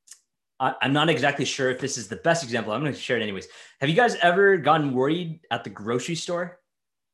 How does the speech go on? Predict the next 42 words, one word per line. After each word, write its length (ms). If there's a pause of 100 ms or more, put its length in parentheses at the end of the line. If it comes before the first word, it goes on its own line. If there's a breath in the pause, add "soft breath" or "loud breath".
(280)
It's 80
kinda 200
weird, 200
right? 220
Like, 200
I, 100 (100)
but 380 (100)
I'm 140
just 120
gonna 100
say 120
I 80
definitely 300
have. 220 (220 loud breath)
Uh, 260 (300)
the 320
example 400
I'm 120
thinking 240
about 220
is, 300
uh, 280
a 60
long 280
time 180
ago, 380
back 260
when 140
I 80
was, 400
uh, 240
living 360
with 200
my 80
parents, 420 (260 soft breath)
my 80
family, 420 (440 loud breath)
uh, 220
it 60
was 180
kind 220
of, 300